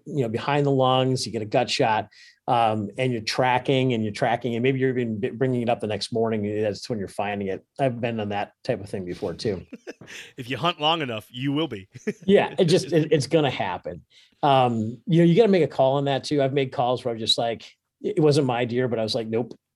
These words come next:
Speaker 1: <laughs> I'm like, "Th-, that, that's just not safe anymore." And again, all of this is fun, and it's a whole different scenario if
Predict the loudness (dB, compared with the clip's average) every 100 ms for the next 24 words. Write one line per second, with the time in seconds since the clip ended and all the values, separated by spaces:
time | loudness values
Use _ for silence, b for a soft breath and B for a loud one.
0 | _ -6 -4 0 2 2 0 -4 B B
1 | B -2 0 2 0 2 0 0 -2 -2
2 | -2 -4 -4 -6 -8 -8 -8 -12 b b
3 | b -2 2 2 2 0 0 4 6 6
4 | 4 2 0 2 2 2 0 0 2 4
5 | 4 2 0 -6 -4 0 2 2 0 -2